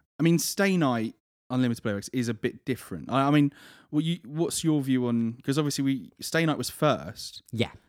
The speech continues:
Speaker 1: And Zero is a prequel. And obviously, normally, if you were talking to someone about something and then a prequel, you would suggest to, to watch the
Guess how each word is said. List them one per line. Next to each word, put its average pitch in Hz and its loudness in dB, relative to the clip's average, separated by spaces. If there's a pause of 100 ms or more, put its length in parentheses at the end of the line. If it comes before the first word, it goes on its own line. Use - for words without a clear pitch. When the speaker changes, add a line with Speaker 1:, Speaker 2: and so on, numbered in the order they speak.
(180)
Speaker 1:
And 120 0
Zero 123 2
is 117 0
a 107 -12
prequel. 143 -2
And 113 -2
obviously, 139 0
normally, 123 2
if - -10
you 123 0
were 110 -4 (520)
talking 131 -2
to - -6
someone 110 -4
about 107 -6
something 107 -6
and 107 -6
then 101 -6
a 101 -12
prequel, 101 -8
you 107 -6
would 101 -10
suggest 110 -8
to, - -14 (240)
to - -14
watch - -10
the 110 -16